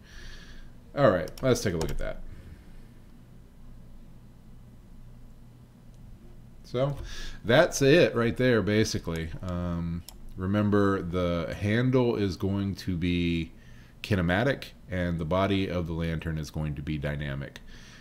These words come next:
Uh, use a hinge constraint on the body to the, um, handle,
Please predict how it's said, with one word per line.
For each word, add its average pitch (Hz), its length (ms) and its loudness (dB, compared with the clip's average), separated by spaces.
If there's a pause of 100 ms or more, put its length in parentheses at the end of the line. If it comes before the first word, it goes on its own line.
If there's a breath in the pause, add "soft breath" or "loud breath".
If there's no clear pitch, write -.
(260 loud breath)
Uh, 80 220 -8
use 85 760 -2
a 76 80 -4
hinge 92 280 0
constraint 101 640 0 (240)
on 85 680 -2
the 82 60 -4
body 101 420 2
to 98 320 -2
the, 82 360 -4
um, 78 320 -6
handle, 139 560 0